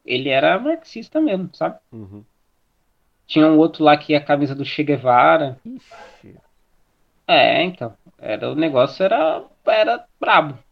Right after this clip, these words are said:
Speaker 2: Caraca, como é que tu foi pro outro lado, cara? E não, não se deixou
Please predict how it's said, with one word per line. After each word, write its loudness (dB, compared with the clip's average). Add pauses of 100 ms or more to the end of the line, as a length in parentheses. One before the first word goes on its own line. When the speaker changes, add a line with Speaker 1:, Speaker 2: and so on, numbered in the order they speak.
(240)
Speaker 2:
Caraca, -16
como -16
é -14
que -20
tu -8 (460)
foi -10
pro -8
outro -12
lado, -8
cara? -20 (220)
E -20
não, -14
não -14
se -20
deixou -10